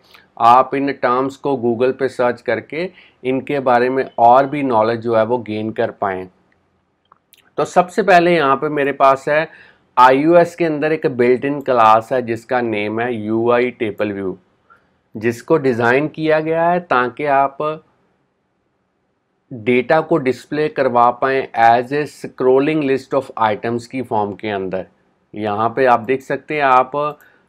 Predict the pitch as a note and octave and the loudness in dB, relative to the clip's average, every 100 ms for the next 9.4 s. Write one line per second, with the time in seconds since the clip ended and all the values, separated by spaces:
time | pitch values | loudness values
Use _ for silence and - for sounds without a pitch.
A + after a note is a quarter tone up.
0 | _ A2+ B2 D3 - F3+ F3 - D#3+ D#3 | _ -4 -2 -4 -4 0 0 -2 2 4
1 | F3+ F#3 E3+ C#3 D3+ - - C#3 C#3 C3 | 6 4 0 0 -8 -8 -6 -4 -2 0
2 | A#2 B2 A#2 B2+ A#2 B2 G#2+ G2 F#2+ F#2 | 0 0 0 -2 -2 -4 -2 -6 -8 -10
3 | _ _ _ _ _ _ - F3 G3+ - | _ _ _ _ _ _ -4 -2 -2 -4
4 | D3+ D#3 F#3 G3 G#3 G3 G#3 G3+ G3+ F3+ | -2 2 2 2 -2 -2 -2 -4 -4 -2
5 | E3 C#3+ D3+ F3 G3 F#3 D#3+ D#3+ D#3 D#3+ | -2 -4 -2 2 2 2 0 -4 -4 -4
6 | C#3+ - D#3+ D#3 C#3 - D3 D3+ D3+ C3 | -4 0 0 0 -4 -6 -6 -4 -8 -2
7 | B2 B2 C3+ C#3 C#3+ C#3 C3+ B2 A#2+ A#2 | 0 0 -2 -2 -6 -6 -6 -6 -4 -4
8 | C3+ C3+ C3 B2+ C3+ C3 C3 C3 _ _ | -4 -2 -4 -4 -4 -2 -4 -10 _ _
9 | _ - A2+ A#2 | _ 0 4 4